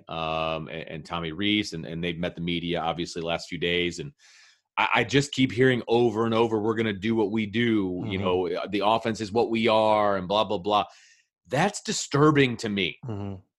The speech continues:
Speaker 1: because, you know, we've watched, you said it, we've watched every snap of Notre Dame. We've watched a, a bunch of Alabama.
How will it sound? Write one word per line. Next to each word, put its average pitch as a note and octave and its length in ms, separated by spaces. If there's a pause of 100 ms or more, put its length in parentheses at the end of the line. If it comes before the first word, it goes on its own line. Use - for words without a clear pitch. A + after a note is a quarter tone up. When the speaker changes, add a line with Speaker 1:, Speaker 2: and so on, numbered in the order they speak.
Speaker 1:
because, C3 640 (560)
you A#2+ 120
know, G2+ 100
we've C#3+ 280
watched, D#3 400
you C3+ 100
said A#2+ 180
it, E2 80
we've A2+ 160
watched B2+ 280
every B2+ 180
snap C3 340
of A2 140
Notre A#2+ 240
Dame. C#3 340
We've G#2 200
watched G#2 360
a, F2+ 140
a F2 80
bunch B2+ 380
of F#2 140
Alabama. C3 720